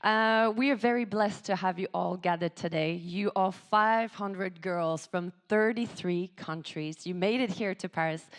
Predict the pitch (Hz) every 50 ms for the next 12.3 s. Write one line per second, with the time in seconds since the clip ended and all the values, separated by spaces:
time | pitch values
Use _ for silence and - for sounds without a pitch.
0 | - - - - - - - 214 220 220 220 226 226 226 220 - - _ _ -
1 | 233 285 359 427 330 269 - 269 240 220 208 185 180 185 180 - - - 185 180
2 | 180 180 185 175 - - 170 160 156 156 160 156 151 170 180 180 180 185 196 180
3 | 180 202 226 233 240 226 220 226 226 214 214 - _ 185 190 185 180 151 160 156
4 | 156 156 160 156 147 160 - _ 151 160 175 165 160 170 151 135 143 - - -
5 | - - - - - - - - - 226 233 247 349 370 359 359 359 370 359 359
6 | - - 339 349 349 - 359 359 359 359 359 370 370 - - _ _ _ _ _
7 | _ _ _ _ _ - - - - - - - - - - - - - - -
8 | - - - - - - - - 190 240 285 330 359 359 349 349 349 349 339 339
9 | 339 339 320 311 285 285 349 403 453 403 - - 403 403 392 370 370 349 339 330
10 | 311 262 247 247 311 311 311 294 277 269 262 262 - - 262 226 226 214 208 208
11 | 339 392 392 440 466 466 453 453 453 - 466 - 453 466 466 415 - - 415 392
12 | 349 294 247 202 170 -